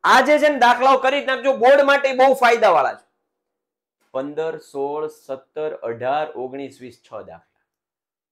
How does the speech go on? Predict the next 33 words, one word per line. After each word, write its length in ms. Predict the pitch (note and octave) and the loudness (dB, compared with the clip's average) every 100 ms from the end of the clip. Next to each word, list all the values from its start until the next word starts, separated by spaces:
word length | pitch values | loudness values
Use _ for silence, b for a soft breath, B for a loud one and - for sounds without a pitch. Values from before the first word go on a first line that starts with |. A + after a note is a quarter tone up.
| _ _ _ - | _ _ _ -12
કરી 180 | C3+ A2 | -12 -12
નાખજો. 320 | F2 D2+ _ _ _ _ | -18 _ _ _ _ _
પાંચમા 320 | B2 C#3+ D#3+ D#3+ | -14 -14 -14 -16
ચેપ્ટરમાં 600 | D#3+ - D#3 D#3 D#3 - | -16 -16 -18 -16 -16 -12
પહેલું 320 | D3+ D#3 - | -12 -12 -8
કામ 200 | D#3 D#3 - | -8 -8 -14
આ 160 | - | -20
કરજો, 360 | _ D#2+ _ _ _ _ _ _ _ _ _ | _ -20 _ _ _ _ _ _ _ _ _
બોર્ડમાં 380 | A#2+ C3+ C#3 D#3 | -6 -4 -4 -8
પણ 160 | D#3 D#3 | -8 -10
ફાયદો 380 | D#3 D#3 D#3 D#3 | -8 -8 -8 -10
થશે, 460 | D#3+ D#3 D#3+ E3 _ _ _ - | -12 -20 -20 -20 _ _ _ -12
પ્રથમ 340 | C3+ D3+ C#3+ | -12 -10 -10
પરીક્ષામાં 560 | D3 D3 - C3 B2+ B2 | -10 -10 -12 -14 -12 -14
પણ 120 | G#2+ | -16
ફાયદો 400 | G#2+ F#2+ F#2 E2 | -18 -20 -20 -20
થશે. 340 | _ _ _ _ _ _ _ - | _ _ _ _ _ _ _ -16
આ 200 | C#3 G3 | -10 -10
જે 180 | G3+ G3+ | -8 -10
છ 300 | G3+ D#3 D#3 | -10 -8 -6
દાખલાઓ 560 | B2+ A#2+ G#2+ F#2+ F2+ | -6 -10 -16 -20 -20
છે, 160 | F2+ _ _ _ _ _ _ _ | _ _ _ _ _ _ _ _
એ 60 | G#2+ | -20
તમને 560 | - D3 D#3 G2 D#2+ _ _ _ _ G#2+ | -10 -10 -10 -14 -20 _ _ _ _ -10
રોકડા 640 | C3 E3 D#3+ A#2+ E2+ _ _ _ _ _ _ _ _ _ | -4 -4 -4 -8 -10 _ _ _ _ _ _ _ _ _
ત્રણ 260 | D#3+ F#3 G#3 | -2 -2 -2
અથવા 420 | - C3+ - D3+ | -6 -12 -8 -8
ચાર, 240 | D3+ C#3+ | -6 -8
એટલે 180 | C3 B2 | -8 -14
ટોટલ 220 | C3+ D#3 | -12 -12
સાત 420 | E3 - F#3 G#3+ E3 | -14 -6 -4 -4 -6
માર્ક 280 | D3 A#2+ | -12 -14
અપાવશે. 440 | - _ _ _ | -18 _ _ _